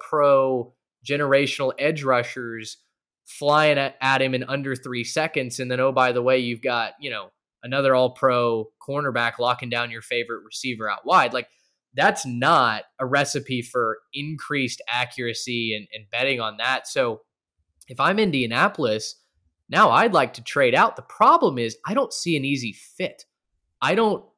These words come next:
I don't see a, um, a place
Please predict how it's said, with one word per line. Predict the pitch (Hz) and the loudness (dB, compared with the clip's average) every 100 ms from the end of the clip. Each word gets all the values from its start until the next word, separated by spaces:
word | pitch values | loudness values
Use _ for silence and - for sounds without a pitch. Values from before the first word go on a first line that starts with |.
| _ - | _ 0
I | 143 | 2
don't | 220 - | 2 0
see | - - 175 175 156 135 123 113 110 104 _ _ _ _ _ - | -4 -2 2 4 4 4 2 0 -2 -4 _ _ _ _ _ -8
a, | 131 | 0
um, | 127 123 117 110 104 - - | 2 2 2 -2 -6 -12 -10
a | |
place | 123 - - 160 151 113 - - | -10 -8 2 4 4 0 -4 -10